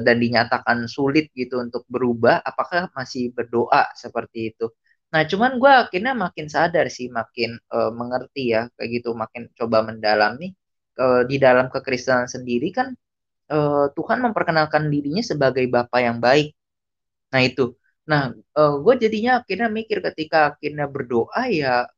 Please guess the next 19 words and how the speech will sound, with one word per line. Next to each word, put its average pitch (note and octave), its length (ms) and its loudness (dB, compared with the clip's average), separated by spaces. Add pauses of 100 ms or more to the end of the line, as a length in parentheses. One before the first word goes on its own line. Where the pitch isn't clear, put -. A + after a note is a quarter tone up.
berdoa C3 480 0
aja, A#3 240 2
minta C#3+ 240 -4
aja G#3+ 320 2
tuh F#3 160 -2
yang C#3+ 80 -2
seperti C3+ 480 -6
kayak B2+ 340 4
yang C3+ 140 -2
Novi B2 240 -6
bilang, F#3+ 320 0
minta C3 320 -4
aja, F#3 320 0
ntar G3 160 -4
urusan C3 420 -2
Tuhan F#3 380 -4
tuh F3+ 100 -8
mau C3 220 0
jawab A#2 320 4